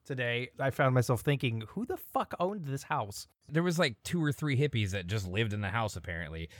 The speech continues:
Speaker 2: And apparently they had a weed grow. <laughs>
Speaker 1: Oh, well, uh, Texas.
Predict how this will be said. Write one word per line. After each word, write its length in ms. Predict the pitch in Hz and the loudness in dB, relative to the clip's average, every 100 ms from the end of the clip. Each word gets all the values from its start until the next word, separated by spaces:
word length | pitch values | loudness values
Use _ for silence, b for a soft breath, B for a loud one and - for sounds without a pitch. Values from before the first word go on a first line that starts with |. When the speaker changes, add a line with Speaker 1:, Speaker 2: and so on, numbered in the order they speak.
| b | b
Speaker 2:
And 280 | 82 90 92 | -4 -2 -4
apparently 580 | - 117 190 110 104 | -2 2 2 2 -2
they 160 | 131 147 | 0 0
had 220 | 135 175 | 2 2
a 40 | 233 | 0
weed 600 | 175 160 269 294 180 117 | -4 -4 -4 -4 -2 0
grow. 460 | 117 110 95 82 - | 2 4 2 0 -6
<laughs> 720 | - _ - - - - - | -14 _ -16 -16 -14 -12 -8
Speaker 1:
Oh, 340 | 233 302 156 110 123 | -4 -4 -4 -10 -10
well, 260 | 165 269 269 151 - | -8 -8 -10 -14 -8
uh, 160 | 117 117 127 120 135 | -2 -2 -4 -10 0
Texas. 460 | 208 - 104 - | 0 0 -8 -16